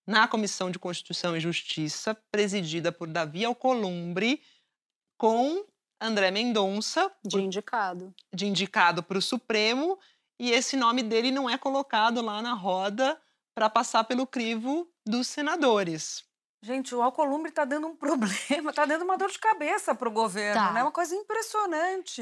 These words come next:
Speaker 2: Tá.
Speaker 1: No silêncio, né?
Speaker 2: E
Speaker 1: Assim, porque a gente não, não, não, não vê, a gente não vê o Alcolumbre pronunci-,
Speaker 3: É,
Speaker 1: com
Speaker 3: ele não
Speaker 1: pronunciamentos,
Speaker 3: fala, né?
Speaker 1: ele
Speaker 3: Ele não é
Speaker 1: vai
Speaker 3: de falar publicamente, né?
Speaker 1: É.
Speaker 3: Ele, ele vai,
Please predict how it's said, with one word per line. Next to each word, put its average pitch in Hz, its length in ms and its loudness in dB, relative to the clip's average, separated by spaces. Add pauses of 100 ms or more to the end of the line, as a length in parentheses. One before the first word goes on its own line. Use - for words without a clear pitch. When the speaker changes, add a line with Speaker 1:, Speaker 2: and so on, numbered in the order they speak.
(120)
Speaker 2:
Tá. 240 80 4
Speaker 1:
No 302 120 4
silêncio, 294 840 0
né? 214 260 2
Speaker 2:
E 220 60 2
Speaker 1:
Assim, 214 320 -2
porque - 260 -4
a - 20 2
gente 254 220 0
não, 277 240 0
não, 262 240 -4
não, 262 260 0
não 254 540 -2 (100)
vê, 185 280 -2
a 415 220 -2
gente 240 200 -2
não 269 100 -2
vê 294 60 -4
o 480 80 -2
Alcolumbre 247 520 -2
pronunci-, 240 300 0
Speaker 3:
É, 240 200 6
Speaker 1:
com 220 60 0
Speaker 3:
ele 233 100 -2
não 220 80 -6
Speaker 1:
pronunciamentos, 233 800 -2
Speaker 3:
fala, 233 420 4
né? 202 80 0
Speaker 1:
ele 214 120 -2
Speaker 3:
Ele 226 100 -6
não 247 100 0
é - 20 2
Speaker 1:
vai 269 220 4
Speaker 3:
de 339 140 -4
falar 214 300 2
publicamente, 196 960 -6
né? 208 380 0
Speaker 1:
É. 208 320 0
Speaker 3:
Ele, 202 100 -6
ele 202 240 -8
vai, 214 240 2